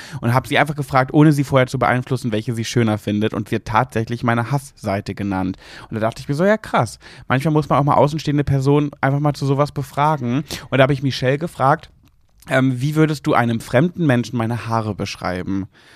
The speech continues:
Äh, hat sie gesagt, hey, wie meinst du von der Haarfarbe oder wie? Ich so, nee, einfach so,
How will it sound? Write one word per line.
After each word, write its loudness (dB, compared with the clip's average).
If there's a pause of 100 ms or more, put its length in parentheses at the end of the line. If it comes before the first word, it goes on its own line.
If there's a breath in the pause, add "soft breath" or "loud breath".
(400 loud breath)
Äh, 0 (340)
hat 0
sie -2
gesagt, -2
hey, 0
wie -4
meinst -2
du -10
von -2
der -2
Haarfarbe 2
oder 0
wie? -2
Ich -8
so, -4
nee, 4
einfach 0
so, 2